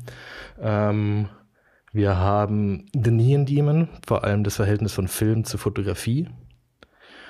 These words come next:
Ähm, und jedes Mal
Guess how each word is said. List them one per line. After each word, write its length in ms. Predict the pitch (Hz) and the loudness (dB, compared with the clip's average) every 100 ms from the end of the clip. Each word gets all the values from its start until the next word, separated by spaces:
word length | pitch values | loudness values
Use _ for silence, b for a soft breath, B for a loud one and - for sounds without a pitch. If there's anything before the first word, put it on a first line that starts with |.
| B _ | B _
Ähm, 720 | 120 110 107 104 104 104 92 - _ _ _ _ _ _ - | -2 0 2 2 0 -2 -4 -12 _ _ _ _ _ _ -4
und 160 | 123 | -2
jedes 440 | 104 117 156 170 - | 2 2 2 0 -2
Mal 480 | 113 107 143 165 | 0 0 0 -4